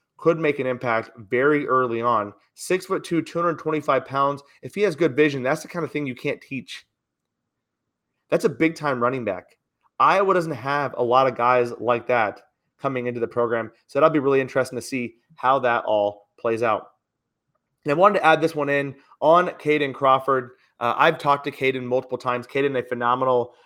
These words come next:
uh, young man. Really excited to see how his career plays out.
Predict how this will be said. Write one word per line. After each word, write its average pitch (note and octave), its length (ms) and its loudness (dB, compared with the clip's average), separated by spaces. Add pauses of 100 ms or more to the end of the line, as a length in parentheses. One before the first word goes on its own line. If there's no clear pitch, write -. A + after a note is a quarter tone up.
(160)
uh, A2 100 0
young B2 340 0
man. A#2+ 360 -4 (180)
Really C#3+ 380 2
excited B2 380 -2
to A2+ 60 -6
see A#2+ 420 -8 (160)
how B2 220 4
his B2+ 140 -4
career A#2 520 -2 (220)
plays A#2 280 -4
out. C3+ 300 4